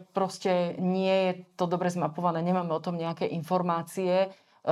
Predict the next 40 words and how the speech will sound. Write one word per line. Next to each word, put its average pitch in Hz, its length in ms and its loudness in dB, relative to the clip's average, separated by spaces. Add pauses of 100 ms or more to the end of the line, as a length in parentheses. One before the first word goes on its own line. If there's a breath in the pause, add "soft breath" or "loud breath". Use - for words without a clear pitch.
(920)
ktoré 196 260 4
by 175 160 -4
porovnávali, 185 640 6
že 175 80 -6
by 170 100 -2
sme 180 140 -4
si - 80 -10
všimli, 180 420 -2
že 160 120 -4
ako - 200 -2
to 190 120 2
bolo 170 260 4
za 190 80 0
Československa 208 880 0
a - 60 0
že 175 180 -2
či 190 160 0
náhodou, 196 720 4 (300 loud breath)
e, 165 180 2
sa 175 160 2
nesprísnilo 190 960 2 (240 soft breath)
trestanie 185 720 2
podľa 180 320 2
toho 180 160 2
paragrafu 175 800 2
počas 180 320 -6
slovenského 170 480 -2
štátu. 151 560 0 (640)
To 196 160 10
je 190 160 6
niečo, 190 320 0
čo 185 260 0 (300)
je 180 80 0
v 180 80 2
zásade 180 560 2
stále 175 480 4
ako 165 160 -6
keby, 175 300 -2 (180)
mm, 175 240 -8
e, 175 80 -4